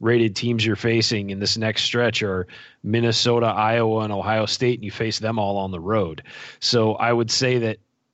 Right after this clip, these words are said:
you know, every game left is, is gonna be a battle for this team, and you're doing it without, as far as we know right now, we don't know if James Blackman Junior is gonna play on Sunday, um, but as far as we know,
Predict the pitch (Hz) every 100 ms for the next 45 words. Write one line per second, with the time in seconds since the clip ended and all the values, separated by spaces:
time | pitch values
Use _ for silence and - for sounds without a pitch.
0 | - - - 123 113 98 - 143 147 156
1 | 131 135 120 117 131 113 - - 113 107
2 | 104 107 117 113 110 98 104 113 107 -
3 | 101 95 - 135 131 104 101 104 98 113
4 | 117 110 107 101 104 113 110 - 107 98
5 | - 120 120 110 113 120 117 117 101 120
6 | 113 104 117 107 127 110 113 107 104 107
7 | 104 95 110 110 110 104 90 107 107 113
8 | 113 - 117 113 113 120 - - - -
9 | 95 92 92 87 - - 117 104 98 -
10 | 127 117 104 110 104 110 131 104 95